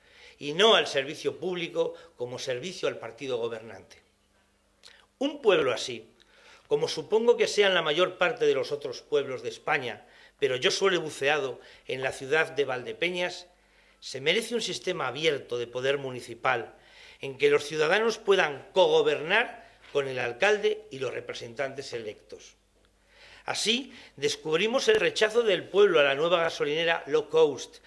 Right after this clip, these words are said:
en la ciudad, la sensación que se tiene de una ciudad aislada prácticamente de los itinerarios de Renfe Adif, cuando antaño los trenes eran tan numerosos,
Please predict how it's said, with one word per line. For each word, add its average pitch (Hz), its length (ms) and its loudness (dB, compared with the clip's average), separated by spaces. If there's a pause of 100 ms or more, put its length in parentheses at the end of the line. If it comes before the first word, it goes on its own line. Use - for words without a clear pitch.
(160)
en 127 140 -8
la 123 100 -4
ciudad, 127 540 -4 (600)
la 151 100 -2
sensación 190 680 2
que 220 80 2
se - 160 -4
tiene 185 380 0
de 160 80 -6
una 170 120 -4
ciudad 165 440 0
aislada 165 680 0
prácticamente 151 1000 -4 (480)
de 143 140 2
los 147 200 2
itinerarios 143 760 -2
de 135 100 -2
Renfe 143 400 -2
Adif, 135 400 -6 (580)
cuando 131 280 -2
antaño 170 600 0
los 135 240 -4
trenes 151 480 -2
eran 147 300 -2
tan 127 200 -6
numerosos, 120 720 -6